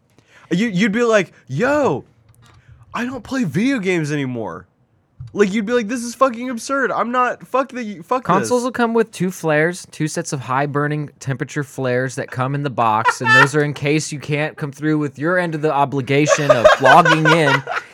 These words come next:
Speaker 2: and you are required by law to torch the shit out of your console and melt it down to a goo. And then you mel-, mail that goo back.
Speaker 1: That's what Facebook wants. <laughs>
Speaker 2: Exactly.
Speaker 1: That is what they
Speaker 2: If
Speaker 1: fucking
Speaker 2: they,
Speaker 1: want.
Speaker 2: if they could, they would.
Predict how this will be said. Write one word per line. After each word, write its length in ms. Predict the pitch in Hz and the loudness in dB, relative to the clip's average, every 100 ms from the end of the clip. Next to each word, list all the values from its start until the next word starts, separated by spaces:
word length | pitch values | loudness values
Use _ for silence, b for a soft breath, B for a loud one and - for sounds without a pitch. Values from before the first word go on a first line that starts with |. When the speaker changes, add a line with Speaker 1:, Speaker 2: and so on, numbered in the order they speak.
| - | -4
Speaker 2:
and 180 | 143 156 | 0 4
you 140 | 180 202 | 6 6
are 100 | 196 | 4
required 540 | 196 196 196 208 185 | 0 4 4 4 6
by 140 | 190 | 4
law 360 | 170 170 180 143 | 6 6 8 6
to 220 | - 147 | 4 -6
torch 500 | 131 - 180 185 - 160 | -6 2 4 4 0 -6
the 80 | |
shit 360 | 143 - 180 170 | -4 0 2 2
out 220 | 131 143 | 2 2
of 100 | 135 | 2
your 80 | 143 | -2
console 520 | - 156 156 - 135 | 0 0 0 -4 -8
and 120 | 123 107 | -8 -2
melt 280 | 123 131 | -2 0
it 120 | 156 113 | -6 -2
down 300 | 127 131 127 | -2 0 0
to 140 | 120 | 0
a 60 | 104 | 0
goo. 420 | 95 123 92 82 b b b b | 0 2 0 -6 b b b b
And 140 | 107 123 | -6 -4
then 140 | 127 | -4
you 80 | 127 | -4
mel-, 400 | 123 143 160 147 | 2 6 6 4
mail 300 | 139 170 202 | 2 4 4
that 280 | 196 190 131 | 4 2 0
goo 200 | 139 143 | 0 0
back. 460 | 135 107 98 - - | 0 -2 -2 -4 -10
Speaker 1:
That's 220 | - 480 440 | -10 -4 -4
what 120 | 453 | -4
Facebook 460 | - 403 320 285 | -6 -8 -10 -16
wants. 340 | 302 262 - - | -14 -14 -10 -4
<laughs> 240 | 156 135 | -2 2
Speaker 2:
Exactly. 1040 | 277 247 160 - 254 - - 233 180 160 | 8 8 10 8 8 4 4 6 6 2
Speaker 1:
That 300 | - 302 285 | 0 4 6
is 160 | 320 - | 4 6
what 180 | 440 302 | 4 6
they 100 | 277 | 4
Speaker 2:
If 80 | - | 8
Speaker 1:
fucking 320 | 247 226 240 | 8 8 6
Speaker 2:
they, 140 | 233 226 | 6 6
Speaker 1:
want. 180 | 226 220 | 6 6
Speaker 2:
if 40 | |
they 120 | 247 - | 4 4
could, 340 | 240 269 170 | 2 2 4
they 180 | - 240 | 6 6
would. 640 | 214 269 226 160 107 | 6 2 2 0 -4